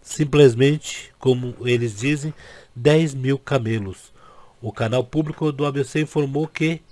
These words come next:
os animais serão abatidos e os corpos queimados longe das aldeias.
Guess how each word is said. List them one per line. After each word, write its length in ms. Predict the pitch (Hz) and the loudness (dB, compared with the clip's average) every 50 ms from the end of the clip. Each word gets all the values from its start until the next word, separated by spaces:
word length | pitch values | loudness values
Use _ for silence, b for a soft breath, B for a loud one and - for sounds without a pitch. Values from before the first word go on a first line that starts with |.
| - - - _ _ _ _ _ _ - | -20 -20 -20 _ _ _ _ _ _ -12
os 300 | - 117 120 120 110 104 | -8 -4 -2 -2 -2 -2
animais 440 | 117 113 104 107 104 107 117 127 120 | -4 -4 -4 -4 -6 -4 -4 -4 -4
serão 300 | - - 120 117 120 120 | -4 -4 -2 0 0 0
abatidos 720 | 123 117 104 113 135 131 - - - 127 131 123 131 127 - b b b b b b b b - | -2 -2 -2 -2 -4 -4 -4 -6 -6 -6 -4 -6 -8 -12 -12 b b b b b b b b 0
e 100 | 117 120 | 0 0
os 140 | 117 - - | 0 0 -4
corpos 480 | - - 117 117 113 - - 113 - - | -4 0 0 0 0 -2 -6 -12 -12 -6
queimados 580 | - 147 143 135 123 120 120 123 120 123 120 117 | -4 -2 -2 -2 -2 -4 -6 -6 -8 -8 -6 -2
longe 600 | 117 117 113 113 113 117 120 123 113 110 117 117 | 2 6 8 10 10 10 8 6 4 2 0 -2
das 440 | 107 101 95 113 110 113 110 104 117 | -4 -2 0 2 2 2 0 0 0
aldeias. 960 | 113 107 98 92 117 120 120 110 104 95 98 - - - - - - - B | 0 0 -2 0 2 2 2 2 0 -4 -8 -12 -14 -16 -14 -14 -16 -18 B